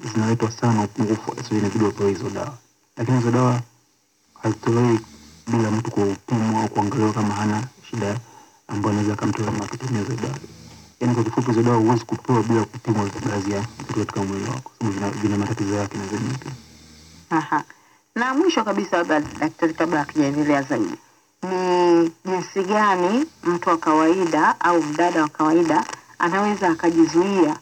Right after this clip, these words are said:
Speaker 2: asipate hili tatizo? Kwa sababu tunaambiwa kinga ni bora zaidi kuliko tiba.
Speaker 1: Moja ya vitu vya kuzuia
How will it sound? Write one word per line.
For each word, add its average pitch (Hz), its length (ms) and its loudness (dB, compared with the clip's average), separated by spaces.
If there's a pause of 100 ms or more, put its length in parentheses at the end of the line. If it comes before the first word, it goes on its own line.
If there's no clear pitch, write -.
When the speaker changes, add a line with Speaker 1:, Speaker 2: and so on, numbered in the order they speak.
(360)
Speaker 2:
asipate 339 720 2
hili 320 280 4
tatizo? - 600 0 (400)
Kwa 151 100 -4
sababu 170 300 2
tunaambiwa 160 480 6
kinga 170 360 0
ni 156 120 2
bora 156 320 4
zaidi 147 260 0
kuliko 151 320 -4
tiba. 135 360 -6 (1200)
Speaker 1:
Moja 262 300 6
ya 147 60 4
vitu 147 360 -2
vya 127 120 4
kuzuia 117 380 2